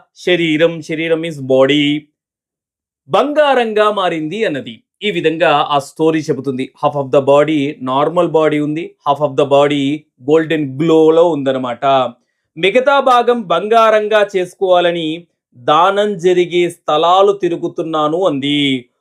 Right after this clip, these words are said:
"Hoping to turn the rest of its body into gold." ఓకే, ఆ సగం శరీరం కూడా, మిగిలినటువంటి సగం శరీరం కూడా గొప్ప దాన ధర్మాలు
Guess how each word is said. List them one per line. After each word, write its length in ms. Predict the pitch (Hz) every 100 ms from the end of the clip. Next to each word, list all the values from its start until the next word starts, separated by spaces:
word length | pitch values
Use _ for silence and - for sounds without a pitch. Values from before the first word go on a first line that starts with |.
| _ 160
"Hoping 320 | 175 190 175
to 100 | 180
turn 380 | 175 190 196 208
the 340 | 202 196 170 185 _ _ -
rest 400 | 165 175 - 202
of 60 | 196 196 165
its 320 | 147 - 139
body 400 | 151 165 170 170 175 _ _ - 160
into 480 | 160 180 156 165 175 135 127
gold." 560 | 156 151 147 135 120 135 _ _ _ _ _ _
ఓకే, 440 | - 208 151 135 _ _ _
ఆ 300 | 135 135 135
సగం 360 | 160 165 202 269
శరీరం 400 | 247 202 190 175
కూడా, 260 | 156 170 160
మిగిలినటువంటి 600 | 165 160 175 165 175 160
సగం 260 | 156 156
శరీరం 440 | 147 147 151 151 143
కూడా 540 | 147 151 147 139 - _ _ 131 147
గొప్ప 240 | 151 -
దాన 340 | 175 165 165
ధర్మాలు 520 | 156 156 151 156 151